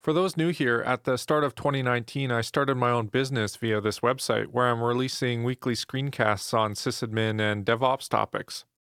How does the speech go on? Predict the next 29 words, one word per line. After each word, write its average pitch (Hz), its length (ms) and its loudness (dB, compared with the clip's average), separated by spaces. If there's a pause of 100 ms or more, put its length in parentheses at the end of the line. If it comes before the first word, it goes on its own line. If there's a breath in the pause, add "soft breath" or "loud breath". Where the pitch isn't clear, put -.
So 170 220 0
the 151 100 2
high-level 175 380 0
goal 143 340 0
of 117 140 -4
this 123 200 0
data 135 280 0
logging 131 400 0
project 117 500 0
is 117 80 -2
to - 140 -10
track 127 320 0
my 117 100 4
work 127 340 0
and 117 140 -2
sleep 156 340 -4
habits 110 400 2
over 113 200 0
the 117 100 2
next 127 260 -2
few 123 200 -2
months 120 320 0
based 113 400 -2
on 113 240 2
my 107 260 2
presence 127 500 -2
in 110 120 -4
particular 113 500 -2
rooms. 120 420 -4